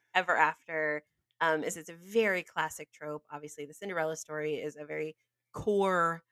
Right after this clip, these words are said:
romantic story and, uh, redone in every way possible all the time. I'm sure there's one every year almost. But this had a fun feminist slant to it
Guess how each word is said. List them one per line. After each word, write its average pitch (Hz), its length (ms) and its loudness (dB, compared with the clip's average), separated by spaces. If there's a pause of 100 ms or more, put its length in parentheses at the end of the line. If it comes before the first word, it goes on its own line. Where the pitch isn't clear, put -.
(220)
romantic 165 460 -4
story 156 640 -2
and, 147 220 -4
uh, 147 200 -10
redone 151 760 0
in 151 240 -6
every 180 220 -2
way 151 160 2
possible 147 800 -2
all 170 160 4
the 160 80 -8
time. 143 640 -6 (100)
I'm 143 80 -10 (100)
sure 156 240 -8
there's 143 220 -10
one 139 220 -6
every 143 240 -14
year 131 320 -8
almost. 127 360 -10 (140)
But 170 140 0
this 170 180 0
had 151 180 2
a 156 280 2
fun 160 400 4 (120)
feminist 151 440 -6
slant 147 260 -16
to 151 140 -10
it 147 180 -8